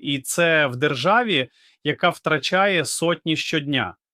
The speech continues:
Це не просто маргінальна дурість, це психологічна спецоперація проти емпатії.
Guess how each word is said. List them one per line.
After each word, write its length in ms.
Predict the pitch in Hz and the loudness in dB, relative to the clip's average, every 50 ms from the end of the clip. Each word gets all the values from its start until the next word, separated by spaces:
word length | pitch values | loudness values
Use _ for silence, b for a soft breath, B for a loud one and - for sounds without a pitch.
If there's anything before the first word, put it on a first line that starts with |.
| _ _ - | _ _ -8
Це 160 | - - 156 | -4 -2 0
не 100 | 160 156 | 0 0
просто 380 | - - 208 226 220 - 226 185 | -2 -2 -4 -4 -2 -2 -2 0
маргінальна 720 | 170 165 156 135 131 160 156 156 156 156 151 147 143 139 | 0 0 0 0 -2 -2 0 0 0 0 0 0 -2 -2
дурість, 600 | 131 120 143 139 131 120 104 82 - - - - b b b b b b | -4 -4 -4 -2 -2 -4 -4 -6 -10 -12 -14 -16 b b b b b b
це 240 | - - 165 151 - _ _ - | 0 0 0 0 0 _ _ -8
психологічна 840 | - - 175 - - 185 165 170 160 165 214 202 - - 185 165 | -4 -4 -4 -2 -2 -2 0 0 0 0 0 -2 -2 0 0 -2
спецоперація 1080 | - - - - 175 - - 160 143 - - 147 147 165 180 175 165 - - 156 139 120 | -2 -2 -2 -2 -2 -2 -2 -4 -4 -2 0 0 2 2 2 2 0 -2 -2 0 -2 -2
проти 420 | - - 147 156 156 - - 143 | -2 -2 -2 -2 -2 0 0 0
емпатії. 840 | 139 139 139 139 - 143 131 120 110 - - - 107 98 95 90 85 | 0 0 -2 0 0 2 2 2 0 -4 -8 -8 -8 -8 -8 -10 -12